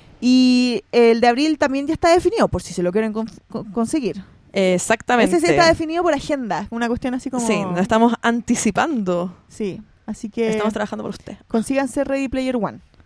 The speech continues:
Speaker 1: Se lo,
Speaker 2: Exactamente.
Speaker 1: se lo adelantamos al tiro porque si que se acaba Carrie rapidito puede empezar al tiro con el próximo.
Speaker 2: Exactamente, Ready Player One.
Speaker 1: Que es una película de Steven Spielberg que, eh,
Speaker 2: Va a
Speaker 1: se,
Speaker 2: salir.
Speaker 1: se estrena el treinta de marzo.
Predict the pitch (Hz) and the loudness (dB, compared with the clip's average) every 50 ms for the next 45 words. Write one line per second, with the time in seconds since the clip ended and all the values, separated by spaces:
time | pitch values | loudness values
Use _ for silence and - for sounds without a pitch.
0 | _ _ _ _ _ - 190 254 254 247 247 247 - - - 311 311 302 294 294 | _ _ _ _ _ -4 0 2 4 4 4 2 0 0 2 4 4 6 4 4
1 | 285 262 320 320 330 311 - - 330 330 330 302 285 262 233 277 - 277 240 - | 2 0 0 2 2 0 0 0 0 0 0 0 -2 -4 -6 -8 -8 -8 -8 -8
2 | 269 - 269 262 254 247 240 240 262 269 277 285 294 285 302 302 302 302 285 302 | -8 -4 -2 -2 0 -2 -2 -2 -2 0 0 0 0 0 -2 -2 -2 -2 -2 -2
3 | 294 277 285 294 - 302 285 294 285 277 262 277 - 285 269 262 - 277 269 262 | -2 -2 -2 -2 -4 -2 -2 -2 -2 -2 -4 -6 -4 -4 -6 -6 -6 -6 -6 -6
4 | 262 254 247 - - - - - - 120 180 - - 196 190 - 214 202 220 185 | -6 -6 -8 -10 -12 -14 -14 -14 -16 -16 -16 -6 -6 -4 -4 -4 -2 0 0 0
5 | 165 180 - - - - 180 196 208 226 226 - 220 220 214 208 202 196 190 180 | 0 -2 -4 -8 -6 0 2 2 2 2 0 -2 -2 -2 0 0 0 -2 -2 -4
6 | - 165 180 220 233 - 226 226 247 240 226 233 233 240 247 247 247 - 262 233 | -4 -6 -8 -8 -6 -4 -2 0 0 0 2 0 0 2 0 0 0 -2 -4 -4
7 | 240 226 214 202 - - - 262 269 262 269 294 302 320 - _ - 240 240 254 | -2 -4 -4 -6 -6 -6 -6 -4 -4 -2 0 -2 -2 -2 -6 _ -6 -4 -4 -4
8 | - - - 208 208 202 202 196 196 190 185 185 175 165 - - - - - - | -4 -6 -4 -2 -2 -2 -2 -2 -2 -2 -4 -4 -6 -6 -8 -12 -14 -16 -20 -20
9 | _ _ _ _ _ _ _ _ _ _ 180 175 185 196 220 214 208 196 190 240 | _ _ _ _ _ _ _ _ _ _ -2 -2 0 0 0 0 0 2 0 0
10 | 254 190 180 185 - - 196 - - 233 240 247 226 - 247 254 247 277 247 196 | 0 0 -2 -4 -8 -10 -8 -6 -4 -4 -2 -4 -4 -4 -6 -6 -4 -4 -4 -4
11 | 175 - - 165 | -4 -6 -8 -10